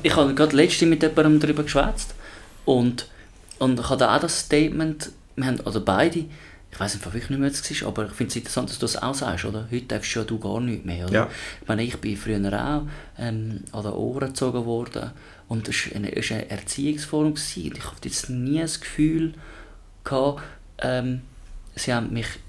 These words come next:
Speaker 1: ungerecht behandelt oder ich habe jetzt einen Schaden daraus gezogen.
Speaker 2: Ja.
Speaker 1: Ich, ich ganz persönlich sage, eben, alles ist so verweichlicht, oder? Du darfst nichts mehr und das und du musst es auf dem pädagogischen Weg in dem, in dem und dem Stil.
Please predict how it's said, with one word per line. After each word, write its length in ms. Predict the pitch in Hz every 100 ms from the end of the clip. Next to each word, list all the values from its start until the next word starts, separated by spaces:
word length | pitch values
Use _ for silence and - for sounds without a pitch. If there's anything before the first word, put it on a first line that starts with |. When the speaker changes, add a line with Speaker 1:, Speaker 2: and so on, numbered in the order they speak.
| - -
Speaker 1:
ungerecht 600 | 127 123 117 107 - -
behandelt 520 | 113 113 110 95 -
oder 180 | 113 104
ich 220 | 113 107
habe 100 | 110 104
jetzt 180 | 101 -
einen 80 | 101
Schaden 340 | - 107 107
daraus 260 | 110 110 -
gezogen. 300 | 98 92 95
Speaker 2:
Ja. 100 | 113
Speaker 1:
Ich, 180 | - - - - - - - 175 190 -
ich 60 |
ganz 240 | 156 160 156
persönlich 560 | - 131 143 127 139 - - - - - - - - - - -
sage, 560 | - 113 113 117 110 110 - - - - - - - - - - - - - - - - - - - -
eben, 280 | 131 107 87 - -
alles 400 | - 123 143 139
ist 320 | - 131 - - - - -
so 320 | - 135 139
verweichlicht, 880 | 139 143 135 98 120 - 117 - -
oder? 180 | 104 117 - -
Du 60 | -
darfst 420 | - 113 113 -
nichts 260 | 120 117 -
mehr 160 | 120
und 180 | 127 -
das 340 | 101 110 117 120
und 80 |
du 60 | 117
musst 160 | 120 117
es 100 | 123
auf 60 |
dem 120 | 135
pädagogischen 680 | 139 131 131 120 117 113 113
Weg 240 | 113 117 117
in 100 | 123
dem, 360 | 117 110 117
in 100 | 110
dem 220 | 110 110 113
und 160 | 107
dem 160 | - 113
Stil. 320 | - 110